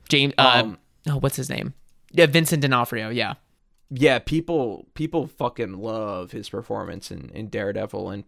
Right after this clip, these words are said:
Speaker 2: and, uh, is he also in Punisher as well? Or
Speaker 1: Yeah, uh, I don't know. I know he's definitely in Daredevil seasons one and three, and he's great. So I don't blame people for wanting him back.
Speaker 2: Oh, ca-,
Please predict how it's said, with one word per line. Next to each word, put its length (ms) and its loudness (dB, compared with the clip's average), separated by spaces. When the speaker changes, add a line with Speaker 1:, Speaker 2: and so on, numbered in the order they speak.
Speaker 2:
and, 200 -8
uh, 160 -8
is 180 0
he 100 4
also 340 6
in 100 2
Punisher 520 -4
as 120 -10
well? 320 -2
Or 160 -4
Speaker 1:
Yeah, 440 2
uh, 580 10
I 80 6
don't 140 6
know. 100 8
I 140 6
know 100 6
he's 180 4
definitely 400 4
in 80 4
Daredevil 360 6
seasons 420 -2
one 160 -4
and 160 -6
three, 560 -4
and 100 2
he's 160 2
great. 400 -4
So 160 -2
I 140 -2
don't 140 -2
blame 180 -4
people 400 -6
for 140 -8
wanting 280 -6
him 100 -8
back. 320 -10
Speaker 2:
Oh, 240 10
ca-, 160 6